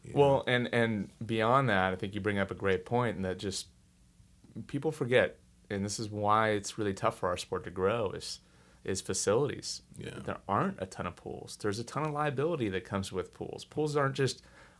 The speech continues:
Speaker 2: open for you to jump in no matter when and play an easy game of pickup basketball
Speaker 1: Yeah.
Speaker 2: like we do everywhere, right? And that, that's, you know, especially when you're talking about the East Coast, when it's cold,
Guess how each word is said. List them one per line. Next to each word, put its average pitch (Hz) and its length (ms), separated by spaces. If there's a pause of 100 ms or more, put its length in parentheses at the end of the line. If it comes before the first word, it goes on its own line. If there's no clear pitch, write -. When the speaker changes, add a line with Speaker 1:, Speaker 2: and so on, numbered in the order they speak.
Speaker 2:
open 123 420
for - 100
you 113 140
to 104 100
jump 120 400
in 95 300
no 98 80
matter 107 320
when 110 540
and 98 180
play 107 440
an 107 160
easy 107 320
game 104 320
of 98 360 (120)
pickup 117 420
basketball 110 480
Speaker 1:
Yeah. 73 60
Speaker 2:
like 82 160
we 98 100
do 101 520
everywhere, 123 460
right? 92 280 (760)
And 95 260
that, 143 320
that's, - 760 (200)
you 110 100
know, 95 160
especially - 380
when 113 100
you're 95 60
talking 113 260
about 90 120
the 98 140
East 127 160
Coast, - 360
when 92 80
it's 80 100
cold, 156 480